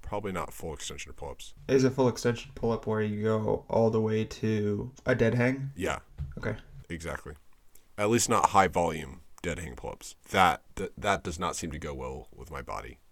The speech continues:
Speaker 1: obviously, which was kind of part of the
Speaker 2: Yeah.
Speaker 1: point of, of experimenting around and seeing if anything would break, and I figured out something would break. I mean, there are probably other
Speaker 2: Mm.
Speaker 1: factors there too, just changing the ergonomics of my setup,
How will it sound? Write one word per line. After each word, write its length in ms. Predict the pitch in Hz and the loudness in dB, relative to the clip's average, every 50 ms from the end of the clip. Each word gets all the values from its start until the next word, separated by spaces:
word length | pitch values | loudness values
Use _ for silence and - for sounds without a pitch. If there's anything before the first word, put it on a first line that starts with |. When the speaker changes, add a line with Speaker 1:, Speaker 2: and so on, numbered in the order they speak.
| - - | -14 -12
Speaker 1:
obviously, 520 | - - - - - - - - - - - - - _ _ _ - - - - - - | -12 -10 -10 -10 -10 -10 -10 -12 -14 -18 -20 -20 -20 _ _ _ -20 -20 -20 -14 0 2
which 200 | 160 160 - - | 4 4 4 4
was 200 | 139 110 - - | 2 2 2 2
kind 220 | - 113 104 95 | 0 0 0 0
of 60 | 87 - | -2 0
part 200 | - 92 90 90 | 2 2 2 2
of 60 | 82 | 0
the 60 | 85 | -2
Speaker 2:
Yeah. 100 | - - | -2 0
Speaker 1:
point 220 | 107 101 85 - - - | 0 0 0 -2 -6 -10
of, 380 | - 71 71 - - - - - - - - - | -14 -14 -14 -14 -16 -20 -20 -20 -20 -20 -18 -14
of 300 | - 78 71 - - - - 78 | -12 -12 -12 -14 -16 -18 -16 -14
experimenting 600 | 78 - - - 98 92 85 82 76 76 73 71 | -12 -12 -8 -6 -6 -6 -6 -6 -8 -10 -10 -8
around 300 | 71 78 76 71 69 71 | -6 -6 -6 -6 -6 -8
and 140 | 69 - | -10 -8
seeing 320 | - - 90 80 73 71 71 | -8 -6 -6 -8 -8 -8 -10
if 180 | 71 - - - | -10 -10 -10 -8
anything 300 | - - - - 76 73 | -8 -8 -8 -8 -8 -10
would 140 | 73 71 - | -10 -10 -8
break, 300 | 71 71 73 - - - - - | -8 -8 -8 -10 -14 -18 -16 -10
and 220 | - 82 85 80 76 | -6 -6 -6 -4 -6
I 200 | 73 73 69 80 - - - - - - - - - - - | -6 -6 -8 -10 -12 -14 -18 -20 -20 -20 -20 -20 -20 -12 -6
figured 260 | - 92 76 82 80 | -4 -4 -2 -2 -2
out 200 | 78 76 - - - | -2 -4 -4 -6 -8
something 460 | - - 67 76 78 76 78 82 85 - - - | -8 -6 -6 -8 -8 -8 -10 -12 -16 -18 -12 0
would 180 | - 127 147 117 | 2 2 4 4
break. 320 | - 76 69 - - - - - - - - - - - - - - - - - | 0 -4 -6 -6 -10 -16 -20 -20 -20 -18 -18 -16 -16 -16 -14 -14 -14 -14 -10 -4
I 60 | - 98 | -2 0
mean, 80 | 98 | 2
there 100 | 98 95 | 4 2
are 40 | 92 | 4
probably 300 | - - 98 92 90 - | 4 4 4 4 4 4
other 220 | - 92 90 90 | 2 2 0 0
Speaker 2:
Mm. 40 | - 104 | 0 2
Speaker 1:
factors 400 | 90 80 73 - 80 78 73 - | 0 0 0 -2 -6 -10 -10 -10
there 120 | 71 71 | -10 -10
too, 400 | - - - 76 69 69 76 - - - - - | -10 -8 -8 -8 -8 -10 -12 -14 -16 -18 -18 -14
just 300 | - - 78 - - - - - - - | -12 -10 -8 -8 -10 -10 -14 -18 -18 -10
changing 680 | - - 104 98 92 82 87 87 85 82 85 78 76 80 - - | -4 -2 -2 -2 0 -2 -2 -2 -4 -4 -6 -8 -10 -12 -12 -10
the 80 | - - | -6 -4
ergonomics 720 | - 92 80 78 80 78 76 76 76 78 78 - - - | -2 -2 -2 -4 -4 -4 -4 -6 -6 -8 -8 -8 -8 -8
of 300 | 76 85 - - - - - - - - | -8 -10 -12 -16 -18 -20 -20 -16 -10 -8
my 80 | 78 | -6
setup, 320 | 76 - - 78 73 73 | -4 -4 -4 -4 -4 -6